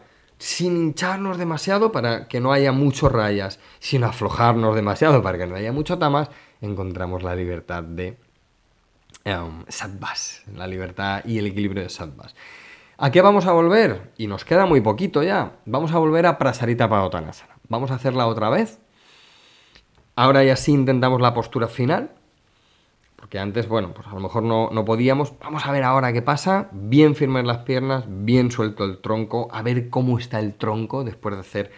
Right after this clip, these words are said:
la preparativa pincha, eh, que nos da esa potencia de, de apertura en el pecho, que eso te llena de, de mucha energía luminosa. Esa energía, ojo,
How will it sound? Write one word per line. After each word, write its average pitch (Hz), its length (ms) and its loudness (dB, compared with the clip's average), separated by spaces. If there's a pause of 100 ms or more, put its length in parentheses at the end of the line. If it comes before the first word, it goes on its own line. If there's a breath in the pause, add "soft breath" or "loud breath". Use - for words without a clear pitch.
(260 loud breath)
la - 180 -4
preparativa 92 720 -4
pincha, 107 440 -6 (300 soft breath)
eh, - 120 -12
que - 80 -10
nos 98 200 -8
da 107 80 -2
esa 104 340 -8
potencia 107 580 -4
de, 104 200 -4
de - 160 -12
apertura 110 580 -2
en 107 80 -2
el 104 140 -2
pecho, 110 280 -4
que 110 120 -2
eso 107 280 -6
te 104 140 -2
llena 110 260 0
de, 101 320 -4
de 104 140 -6
mucha 120 280 -4
energía 101 580 -4
luminosa. 110 640 -2 (840 loud breath)
Esa - 220 -2
energía, 160 560 4
ojo, 196 440 0